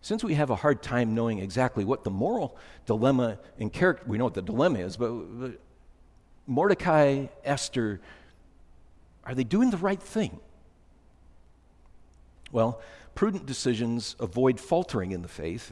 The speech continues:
as well as flaunting the faith. Regardless of how Esther felt, she is caught in a circumstance totally outside of her control. Mostly.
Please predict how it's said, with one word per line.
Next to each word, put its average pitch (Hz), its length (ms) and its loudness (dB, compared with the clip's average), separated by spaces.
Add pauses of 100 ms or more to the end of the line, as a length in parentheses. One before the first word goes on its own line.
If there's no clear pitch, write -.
(120)
as 104 180 -4
well 110 240 0
as 107 220 -2
flaunting 123 600 -4
the 90 80 -12
faith. - 440 -18 (500)
Regardless 196 720 2
of 190 120 -2
how 156 300 -4
Esther 139 320 -4
felt, - 420 -4
she - 220 -2
is 160 300 6
caught - 540 0 (360)
in 127 120 4
a 120 80 0
circumstance 123 760 0 (320)
totally 117 720 4
outside 98 600 0 (200)
of 98 140 -6
her 92 140 -4
control. - 400 -8 (2000)
Mostly. 104 440 0